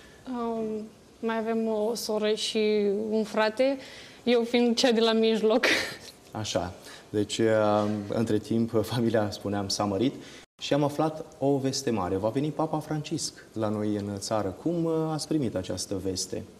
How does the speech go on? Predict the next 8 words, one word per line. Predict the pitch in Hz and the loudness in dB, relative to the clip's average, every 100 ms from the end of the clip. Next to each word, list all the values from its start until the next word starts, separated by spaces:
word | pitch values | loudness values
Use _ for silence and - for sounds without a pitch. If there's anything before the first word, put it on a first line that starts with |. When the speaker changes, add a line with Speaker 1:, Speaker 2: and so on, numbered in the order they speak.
| - - - - | -20 -20 -20 -4
Speaker 2:
La | 107 | -2
Gherești, | 98 104 98 110 127 - - | 0 0 2 2 0 -6 -8
la | 87 | -8
școală, | 87 - 107 113 117 110 107 107 - - - 98 | -8 -4 0 0 0 -2 -2 -6 -16 -20 -12 -10
la | 95 101 104 - 104 - - - - - - | -8 -10 -16 -16 -16 -16 -20 -20 -20 -20 -16
tine | 117 131 101 | -8 -4 -6
ca, | - 92 95 98 101 - - - - - - | -6 -10 -10 -12 -18 -20 -20 -20 -20 -20 -14
uh, | 95 95 | -10 -10